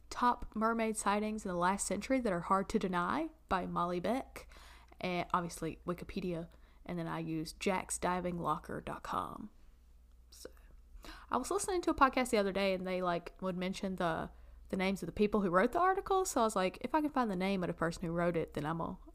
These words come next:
I'll try to say it from here on anyways." So, you may be wondering, if you don't know,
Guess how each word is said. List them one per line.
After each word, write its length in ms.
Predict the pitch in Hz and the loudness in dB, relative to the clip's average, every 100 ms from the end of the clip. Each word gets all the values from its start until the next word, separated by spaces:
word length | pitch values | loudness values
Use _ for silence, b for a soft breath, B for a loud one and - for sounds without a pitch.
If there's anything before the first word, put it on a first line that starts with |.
| - | -6
I'll 80 | 180 | -6
try 160 | - - | -4 -4
to 60 | |
say 180 | - - | -4 -4
it 160 | 202 - - - - - B B B B - | -4 -6 -16 -20 -18 -18 B B B B -8
from 140 | 170 | -6
here 200 | 170 170 | -4 -2
on 240 | 180 180 185 | 0 0 -2
anyways." 680 | 185 196 202 214 - - - - - - - - - - - - - - | -4 -4 -6 -8 -10 -14 -16 -20 -20 -20 -20 -20 -20 -20 -20 -20 -20 -20
So, 160 | - 190 180 - - | -10 -10 -10 -16 -6
you 140 | 247 | 0
may 140 | 339 311 | 2 2
be 80 | 208 | 2
wondering, 540 | - - - - - - - - | -2 -4 -6 -6 -10 -10 -12 -2
if 200 | 214 - | -2 0
you 420 | 214 208 208 208 196 | 0 4 4 2 0
don't 240 | 202 165 | 0 0
know, 280 | 196 170 | 2 0